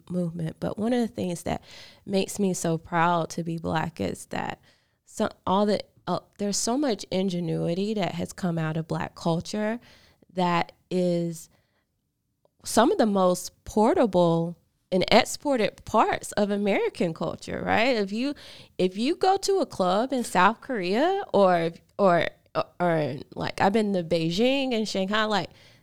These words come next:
they're playing hip hop music. I mean, and, and y-, you go to Ghana, like, they're playing hip hop music. Like, when you, and so I, I think there's a lot of pride in that. I mean, I'm not a New Yorker or anything, but,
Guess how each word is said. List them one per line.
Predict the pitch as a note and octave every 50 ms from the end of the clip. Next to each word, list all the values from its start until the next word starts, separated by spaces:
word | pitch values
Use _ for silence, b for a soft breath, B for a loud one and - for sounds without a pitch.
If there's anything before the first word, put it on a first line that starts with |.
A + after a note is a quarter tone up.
| b b _
they're | - A3+ A4 A#4+
playing | - G#4 A4 C5+ C#5 A#4+ F4
hip | C#4 F#4 - -
hop | E4 F#4 F#4 C#4+ -
music. | - A#3+ E4+ A4+ G#4 D4 A#3+ F#3+ - - - - -
I | A#3 B3+
mean, | C4 C4 B3+ B3 A#3 A3+ A3+ A3 B B B B B B B B B B _
and, | - A#3 A3+ G#3+ - - - _
and | A#3 G#3+ A3 G3+ - - -
y-, | - - -
you | - G3+ A3
go | G#3+ A3+ G3+ F#3+
to | F3 D#3+
Ghana, | F3+ - F#3 G3+ B3 C#4 F4 G#4 G#4 G#4+ G#4
like, | E4 B3 G#3+ G3+ - - - _ _ _ _ -
they're | G3 A#3 C#4+ F4
playing | - - E4 E4+ G#4 A4 G#4 E4+
hip | C4 A3 B3 D4+ G#4 -
hop | C#4+ C#4 C4 - - -
music. | - F#3+ A#3 C#4+ D#4 G#3+ F3+ D3+ C#3+ -
Like, | F3 F3 D#3+ - - - - - -
when | F#3 G3 F#3
you, | F3+ F#3 G#3 A#3 C4 C4+ C4+ B3+ B3 - A#3+ b b b b b b b b b b _ _ _ _ _ _ -
and | B3 B3 A#3+
so | - C4+ A#3+
I, | A3+ A#3+ D4+ - - _
I | - A#3+ D#4
think | - - A3 G3 F#3 -
there's | F#3+ F#3 F3 F3 F3
a | F3
lot | E3+ E3+ F3 E3+ E3+ E3
of | D#3+ D#3 D#3 D#3 - _
pride | - - F#3 F#3 G3 G#3+ G3
in | F3+ F3+ F3+
that. | - D#3+ D#3+ E3+
I | E3+
mean, | E3+ F3 E3+ C#3+ C3
I'm | C#3 E3 F#3+
not | G3 - D#3+ D#3
a | D#3+ F2
New | F3+ E3 D#3
Yorker | E3 E3+ F3 G3 G#3+ - - -
or | F#3
anything, | F#3 F#3 F3+ F3+ F#3+ F#3 - - G3 G3+ A3 A#3 A#3 A3
but, | G3+ F3+ F3+ - - -